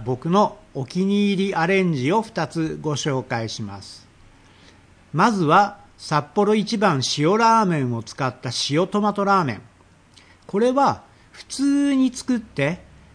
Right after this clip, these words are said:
完成直前に一口大に切ったトマトを入れるだけです。熱で少しとろっ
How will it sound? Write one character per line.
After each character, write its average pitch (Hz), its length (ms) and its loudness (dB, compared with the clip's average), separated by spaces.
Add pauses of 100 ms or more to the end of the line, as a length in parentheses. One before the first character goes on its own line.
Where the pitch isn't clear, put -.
完 247 300 2
成 247 260 2
直 220 320 -2
前 214 200 2
に 196 320 0 (400)
一 - 260 0
口 233 280 0
大 214 260 4
に 202 140 2
切 220 120 -2
っ 214 60 -4
た - 200 -8
ト 165 140 -2
マ 165 140 4
ト 117 200 -4
を 110 100 -2
入 117 120 -4
れ 170 140 6
る 190 100 6
だ 175 120 4
け 185 100 -2
で 139 100 0
す。 - 180 -8 (1120)
熱 175 280 2
で 214 120 4
少 - 260 2
し - 200 -6
と 196 120 2
ろ 233 100 6
っ 233 60 -2